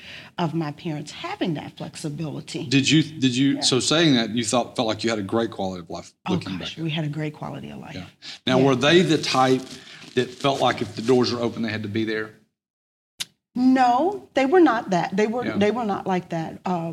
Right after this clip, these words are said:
Speaker 1: my, but my parents were very hands-on
Speaker 2: Sure.
Speaker 1: with their businesses, um, and so it wasn't gonna slip away from them.
Speaker 2: No doubt.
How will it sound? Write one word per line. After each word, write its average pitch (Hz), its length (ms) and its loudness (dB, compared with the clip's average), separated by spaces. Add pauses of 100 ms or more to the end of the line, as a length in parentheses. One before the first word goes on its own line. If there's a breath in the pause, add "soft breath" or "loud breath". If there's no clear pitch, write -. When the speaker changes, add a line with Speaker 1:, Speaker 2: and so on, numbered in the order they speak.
(120)
Speaker 1:
my, 196 220 2
but 180 180 -2
my 190 160 2
parents 180 300 0
were 185 80 -2
very 185 300 4
hands-on 190 580 2
Speaker 2:
Sure. 120 320 -2 (180)
Speaker 1:
with 180 160 0
their 180 140 2
businesses, 160 840 -4
um, 156 560 -4
and 170 180 4
so 170 400 0 (400)
it - 380 0
wasn't 208 420 2
gonna 196 180 2
slip - 340 2 (120)
away 208 300 2
from 147 320 -4
them. - 260 -6
Speaker 2:
No 131 160 2
doubt. 113 220 0